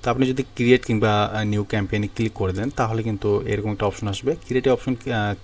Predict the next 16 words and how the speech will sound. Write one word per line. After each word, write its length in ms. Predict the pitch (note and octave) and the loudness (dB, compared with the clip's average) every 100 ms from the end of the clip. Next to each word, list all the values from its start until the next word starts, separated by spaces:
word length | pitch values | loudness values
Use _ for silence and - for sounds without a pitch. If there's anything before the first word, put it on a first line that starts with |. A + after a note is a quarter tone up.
| - | -4
ক্রিয়েটে 280 | B2+ C3 C3 | 2 2 2
ক্লিক 240 | B2 A#2 | 0 -2
করলে 280 | - G2 G#2 | -2 0 2
এরকম 160 | G#2+ G#2+ | 0 -2
একটা 160 | G2+ | -4
ক্যাম্পেইন 360 | G#2+ A2 G2 G#2+ | -4 -4 -2 -4
অপশন 240 | G2 - | -4 -6
আসবে। 200 | G2+ A2 D#3 - - - | -4 -2 -4 -8 -18 -10
তো 60 | A#2+ | 0
just 280 | A#2+ B2 C3 | 4 4 2
আপনি 200 | - C#3 | 0 0
ক্যাম্পেইনে 400 | A#2+ G2+ G#2+ G#2 | 0 0 0 -2
ক্লিক 200 | G2+ F#2 | -2 -4
করে 180 | F#2+ F#2 | -2 -2
দেবেন, 180 | G2 | -2
ওকে? 180 | A2+ E3 | -2 -2